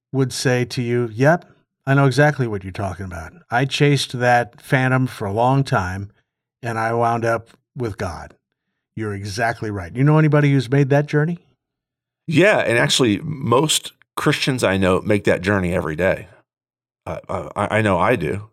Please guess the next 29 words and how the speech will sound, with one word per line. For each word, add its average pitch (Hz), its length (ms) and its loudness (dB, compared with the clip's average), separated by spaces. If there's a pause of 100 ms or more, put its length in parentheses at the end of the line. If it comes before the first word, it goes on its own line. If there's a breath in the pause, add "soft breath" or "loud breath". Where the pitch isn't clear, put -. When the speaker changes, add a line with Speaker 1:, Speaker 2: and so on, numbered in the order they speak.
(440)
Speaker 2:
I, 98 220 2
I'm 123 80 2
not, 104 360 -2 (200)
y-, - 140 -14
you - 260 -6
know, 90 140 0
to, - 100 -14
to - 380 -8
sit 92 220 -2
here 92 180 0
and 85 120 -4
say, 87 360 2 (280 loud breath)
"Hey, 104 160 2
I 110 160 2
have 101 180 2
the, 90 260 2 (480 soft breath)
uh, 82 260 0
y-, 110 160 -6
you 95 80 -4
know, 92 80 -4
I'm 113 140 0
experiencing 95 1000 0
infinite 107 640 -2 (400)
fulfillment 95 720 -2
in 92 100 -4
my 90 120 2
relationship 85 760 -2
with 85 160 -6
God." 80 460 0